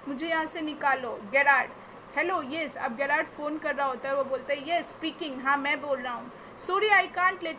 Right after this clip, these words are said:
you have the props in the time for rehearsal।" प्रॉप्स होता है, जैसे कि आपने देखा हो किसी ड्रामा में या डांस में कोई ऑब्जेक्ट यूज़ करते हैं हम लोग हाथों में,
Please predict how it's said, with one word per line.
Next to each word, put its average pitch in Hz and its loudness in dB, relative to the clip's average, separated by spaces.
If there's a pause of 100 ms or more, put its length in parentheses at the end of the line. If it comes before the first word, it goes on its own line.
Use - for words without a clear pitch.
you 339 -4
have 277 2
the 294 -4 (120)
props 254 0
in 254 -8
the 269 0 (100)
time 247 0
for 277 -4
rehearsal।" 247 -6 (1500)
प्रॉप्स 370 6
होता 285 -4
है, 294 -2
जैसे 311 -6
कि 339 -4
आपने 285 2
देखा 277 -6
हो 285 6
किसी 285 -4
ड्रामा 269 -2
में 269 -4
या 277 0
डांस 254 -4
में 277 -4
कोई 294 -6
ऑब्जेक्ट 277 -4
यूज़ 262 -8
करते 247 -6
हैं 254 -2
हम 247 -4
लोग 254 -4
हाथों 247 -6
में, 254 -6